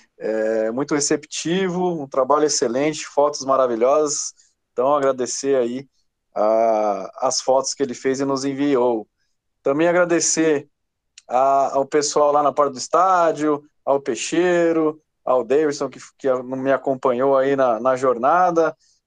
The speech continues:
a Letícia Merida, aí do Portão Seis, estava lá também, resenhou com a gente, o Lip zero sete, que a gente já falou. E, Vicente, vem cá, você acha que São Paulo e Bragantino,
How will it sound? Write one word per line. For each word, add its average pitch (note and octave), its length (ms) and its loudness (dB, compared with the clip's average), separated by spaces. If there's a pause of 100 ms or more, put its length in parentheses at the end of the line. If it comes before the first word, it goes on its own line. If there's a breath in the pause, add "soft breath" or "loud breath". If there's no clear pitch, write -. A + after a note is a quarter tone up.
(120)
a C3 760 2
Letícia C#3 600 -2
Merida, D#3+ 540 2
aí D3+ 120 0
do D3 80 0
Portão D3 340 -2
Seis, F3 480 0
estava C3+ 300 2
lá C3+ 160 2
também, C3+ 340 -2
resenhou C3+ 360 -2
com - 80 -4
a A2 80 0
gente, E3+ 600 -4 (280 soft breath)
o D3 80 -2
Lip G3+ 200 -2
zero E3 220 2
sete, F3 320 0
que - 80 -6
a - 40 -2
gente D3 140 -10
já D3+ 140 2
falou. F#3 480 2 (460 soft breath)
E, G3 80 -4
Vicente, G#3+ 500 0
vem A3+ 160 0
cá, G3+ 320 0 (500)
você A3+ 460 0
acha D3+ 600 2
que D#3+ 420 -6
São D#3+ 340 -2
Paulo F#3+ 220 2
e A3+ 60 -2
Bragantino, F3 800 -4